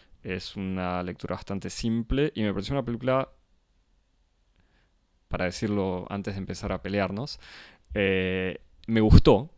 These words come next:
digamos, me pareció más interesante que una simple linda película antirracista. Eh, no estoy seguro de querer volver a verla dentro de dos años, ponele,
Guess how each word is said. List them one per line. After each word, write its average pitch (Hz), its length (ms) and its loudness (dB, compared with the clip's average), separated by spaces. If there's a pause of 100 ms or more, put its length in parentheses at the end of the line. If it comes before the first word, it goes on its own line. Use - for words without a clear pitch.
(540)
digamos, 98 640 -8 (360)
me 95 120 -6
pareció 98 360 0
más 104 500 0
interesante 98 640 -6
que - 100 -14
una 92 160 -8
simple 95 380 -8 (100)
linda 95 540 -8
película 92 400 -8
antirracista. 117 880 -6 (580)
Eh, 92 460 -2
no 147 420 0 (380)
estoy - 280 -4
seguro 123 300 -2
de 120 80 0
querer 107 300 -2
volver 104 340 -2
a 101 60 0
verla 104 340 -2
dentro 95 240 -8
de 95 60 -6
dos 90 220 -8
años, - 440 -16
ponele, - 360 -14